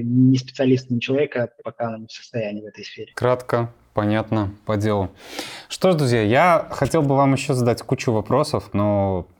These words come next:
Speaker 2: дабы не плодить наш хрон, э, я вам всем хочу сказать огромное спасибо за то, что вы сегодня рассказали. Я вам желаю, чтобы к вам попадались только самые хорошие, ответственные студенты, чтобы вы давали им классные знания от себя,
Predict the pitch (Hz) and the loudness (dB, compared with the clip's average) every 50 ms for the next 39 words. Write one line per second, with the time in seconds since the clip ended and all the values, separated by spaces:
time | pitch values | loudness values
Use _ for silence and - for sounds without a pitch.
0 | _ _ _ - 98 92 101 98 95 98 98 95 92 - 101 101 101 101 101 - | _ _ _ -6 -2 -2 0 0 0 0 -2 -2 -2 -2 -2 -2 -2 -2 -4 -4
1 | 98 87 - - - 117 123 151 156 147 - - - - - 98 95 92 90 87 | -6 -6 -4 -4 -2 0 0 0 -2 -4 -10 -20 -18 -12 -6 -4 -2 -2 -2 -2
2 | 87 92 104 107 107 104 101 - 113 101 - 107 - - - - - 101 98 92 | 0 0 0 0 0 -2 -2 -2 -4 -4 -4 -6 -10 -10 -10 -6 -2 -2 -2 -2
3 | - - 98 98 104 107 101 98 98 - - 95 - 110 104 98 92 87 - 104 | -2 -2 -2 -2 0 0 -2 -2 -4 -4 -6 -6 -4 -4 -4 -4 -4 -4 -6 -8
4 | - - - 98 98 98 - - 98 98 95 98 98 95 92 - - - 95 101 | -8 -6 -6 -6 -4 -6 -4 -4 -4 -2 -2 -2 -2 -4 -4 -6 -6 -4 0 0
5 | 117 135 143 123 95 113 123 139 131 120 120 117 120 120 113 110 - - 101 98 | 2 2 2 2 2 2 2 2 2 2 2 2 2 2 2 0 -4 -6 -4 -2
6 | 107 104 98 95 - - 113 107 98 - - 107 95 104 101 98 95 - - 113 | 0 0 0 -2 -2 -2 -2 -2 -2 -4 -6 -4 -2 0 0 -2 -2 -4 -4 -6
7 | 104 - - - - 110 104 104 101 92 - - 107 110 117 104 95 - - 92 | -6 -6 -6 -4 -2 -2 0 0 -2 -2 -2 -2 0 0 0 0 -2 -4 -4 -4
8 | 85 85 87 - - 117 104 - - 92 85 - - 98 92 107 127 151 156 - | -4 -4 -4 -4 -4 -4 -4 -4 -4 -4 -4 -4 -4 -4 -2 0 0 -2 -2 -4
9 | 90 92 - - - - - 92 90 104 98 98 110 117 113 110 104 95 85 95 | -8 -12 -12 -14 -12 -8 -6 -4 -2 -2 -2 0 0 0 0 0 0 -2 -2 -2
10 | 92 101 104 104 98 95 90 90 - - 107 104 98 - - 101 90 85 95 98 | -2 -2 0 0 0 -2 -2 -4 -2 0 0 0 0 -2 -4 -6 -4 -4 -2 -2
11 | 95 92 92 90 - - - 101 104 123 151 190 180 | -2 -2 -2 -4 -4 -4 -4 0 0 0 0 -2 -4